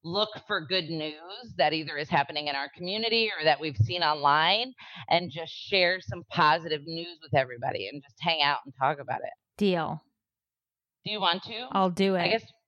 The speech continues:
Speaker 1: we can talk about it later, but I just think that's, I think that would be so much fun.
Speaker 2: Yeah, we just need to pick a day and a time.
Speaker 1: Yeah.
Speaker 2: And we'll do it. And through the Zoom like this.
Speaker 1: Ew. And did you purposefully,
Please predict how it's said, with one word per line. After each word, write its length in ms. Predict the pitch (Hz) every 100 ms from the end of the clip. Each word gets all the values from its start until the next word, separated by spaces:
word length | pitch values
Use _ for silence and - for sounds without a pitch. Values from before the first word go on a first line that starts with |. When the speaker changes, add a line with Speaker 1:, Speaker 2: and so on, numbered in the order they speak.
| _
Speaker 1:
we 100 | 160
can 140 | 151 156
talk 160 | 139
about 160 | 131 123
it 100 | 127
later, 260 | 131 120 123 127 -
but 220 | 135 117 -
I 100 | 160
just 240 | 170 143
think 180 | 170 160
that's, 220 | 143 - -
I 140 | 147
think 200 | 180 180
that 120 | 160
would 100 | 156
be 80 | 151
so 200 | - 143
much 140 | 139 - -
fun. 160 | - - _ -
Speaker 2:
Yeah, 260 | 220 247
we 120 | 214 196
just 160 | 202
need 100 | 214
to 60 | 190
pick 180 | 214 202
a 40 |
day 240 | 185 180
and 80 | 180
a 60 | 185
time. 400 | 190 160 151 165 _ _ _ _ _ _ -
Speaker 1:
Yeah. 300 | 147 - - - _ _ _ _ _ -
Speaker 2:
And 200 | 185 170
we'll 120 | 165
do 200 | 170 165
it. 160 | 87 - _ _ _ _ _ _ _ _ _ _ _ _ _ -
And 160 | 170
through 140 | 196 190
the 120 | 196
Zoom 300 | 196 196 170
like 200 | 165 -
this. 320 | - - - _ _ _ - - - -
Speaker 1:
Ew. 400 | 285 302 202 147 202
And 200 | 208 202 185
did 120 | - 233
you 80 | -
purposefully, 560 | 233 - 240 247 247